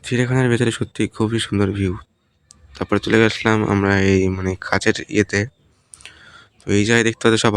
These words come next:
হাড়ির মধ্যে আর কি পাখি, এগুলো সব পাখি, মানে গাছে যেরমভাবে থাকে সেরমভাবেই রাখা হচ্ছে ওদের, হাড়ির মধ্যে ওরা বাসার মতন করে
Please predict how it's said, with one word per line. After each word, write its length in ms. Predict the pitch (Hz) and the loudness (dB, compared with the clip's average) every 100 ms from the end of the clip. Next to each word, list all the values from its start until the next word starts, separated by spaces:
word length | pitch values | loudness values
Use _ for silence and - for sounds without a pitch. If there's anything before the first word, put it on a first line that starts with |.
| 98 | 2
হাড়ির 220 | 98 107 107 | 0 0 2
মধ্যে 160 | 107 | 2
আর 40 | 104 | 2
কি 60 | 107 95 | 0 -2
পাখি, 280 | 98 104 104 - _ - - | -2 0 -2 -2 _ -20 -8
এগুলো 160 | 104 - | -4 -4
সব 80 | - 92 | -4 -6
পাখি, 280 | - 107 98 - _ - _ _ _ _ _ - | -6 -4 -6 -8 _ -20 _ _ _ _ _ -8
মানে 140 | 92 92 95 | -4 -2 0
গাছে 180 | 104 117 | -2 2
যেরমভাবে 300 | 131 131 131 127 | 2 4 2 0
থাকে 160 | 120 117 - | 0 0 2
সেরমভাবেই 380 | 110 110 117 110 | 2 4 4 2
রাখা 120 | 101 98 | 2 0
হচ্ছে 140 | - | 0
ওদের, 160 | 98 104 135 _ - - - - - - | 2 0 -2 _ -20 -20 -20 -20 -20 -6
হাড়ির 220 | - 107 113 | 2 4 6
মধ্যে 180 | 117 113 | 4 6
ওরা 80 | 113 104 | 6 4
বাসার 240 | 101 107 101 | 2 2 2
মতন 160 | 104 | 0
করে 120 | 104 | 2